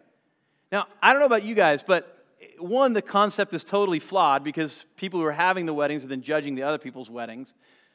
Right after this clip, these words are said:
But never mind that. It makes a t-, good T V, I guess. Um, I don't watch it, so I don't really care.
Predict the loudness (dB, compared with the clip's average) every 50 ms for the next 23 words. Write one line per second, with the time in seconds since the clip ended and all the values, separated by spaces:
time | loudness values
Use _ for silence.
0 | _ _ _ _ _ _ _ _ -2 -2 -2 -2 -4 -8 -6 -4 -2 -2 0 0
1 | 0 0 0 -2 -4 -6 -8 -8 -8 -12 -14 -10 -6 -6 -6 -6 -6 -12 -18 _
2 | -12 -12 -6 -2 -2 -2 -2 -2 -4 -6 -4 -2 -2 -2 -2 -2 -4 -2 -2 -2
3 | -4 -4 -8 -12 -18 -14 -6 -2 0 0 0 0 -2 -4 -8 -12 _ _ _ _
4 | _ _ _ _ _ _ 2 4 4 4 4 2 0 0 0 -2 -6 -12 -6 -2
5 | -2 0 0 -2 -4 -6 -8 -8 -8 -8 -6 -6 -6 -6 -8 -12